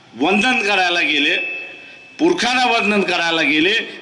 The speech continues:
त्यावेळेस भिडे आणि एकबोटे सारख्याने हमला केला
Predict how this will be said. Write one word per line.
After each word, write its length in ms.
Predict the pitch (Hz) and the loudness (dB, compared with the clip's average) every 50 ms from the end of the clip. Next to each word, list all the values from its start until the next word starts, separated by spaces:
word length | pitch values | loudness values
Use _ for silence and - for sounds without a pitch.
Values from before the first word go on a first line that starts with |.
| - - | -14 -6
त्यावेळेस 380 | - 151 156 160 170 185 175 147 | -2 0 0 2 0 0 0 -2
भिडे 340 | 110 101 123 147 165 185 190 | -4 -6 -4 -2 0 2 2
आणि 300 | 180 175 175 170 160 160 | 2 2 2 0 -2 -2
एकबोटे 400 | 156 151 151 175 160 - 185 170 | -4 -2 -4 -4 -2 -2 -2 -2
सारख्याने 760 | - - 156 156 156 156 175 175 170 170 202 226 254 277 - - - - - - - | 0 2 2 2 2 2 0 0 0 0 0 0 -2 -2 -6 -12 -16 -18 -16 -8 -4
हमला 320 | 120 156 208 240 254 254 | -2 0 0 0 0 0
केला 420 | 240 254 202 196 185 185 175 160 | 0 -2 -2 0 0 2 2 0